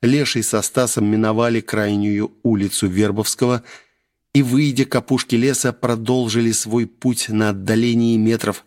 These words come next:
в семьдесят от ближайших строений. Отмахав в ударном темпе чуть больше половины дистанции, пролегающей вдоль микрорайона, Леший остановился и сел –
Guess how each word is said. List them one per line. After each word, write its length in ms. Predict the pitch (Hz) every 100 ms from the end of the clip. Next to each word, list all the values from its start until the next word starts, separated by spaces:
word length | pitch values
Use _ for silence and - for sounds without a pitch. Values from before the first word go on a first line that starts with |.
| -
в 100 | -
семьдесят 800 | - 123 117 101 85 76 73 - -
от 140 | 95
ближайших 580 | 92 98 101 87 - 82
строений. 720 | - 95 107 85 71 65 - _ _ _ _ _ _ -
Отмахав 720 | 131 113 123 117 156 147 - -
в 160 | 120 131
ударном 520 | 131 135 127 127 120
темпе 440 | 127 131 117 120
чуть 260 | - 143 95
больше 400 | 95 131 117 113
половины 540 | - 113 120 123 113
дистанции, 880 | 98 101 - 127 127 117 113 92 76 - _ _ _ _ _
пролегающей 680 | 127 120 113 117 110 101 113
вдоль 280 | 98 107 104
микрорайона, 720 | 101 - 101 98 95 120 123
Леший 600 | 113 104 117 117 110 104 -
остановился 840 | - - 95 95 107 131 123 120
и 180 | - 143
сел – 500 | 135 123 123 123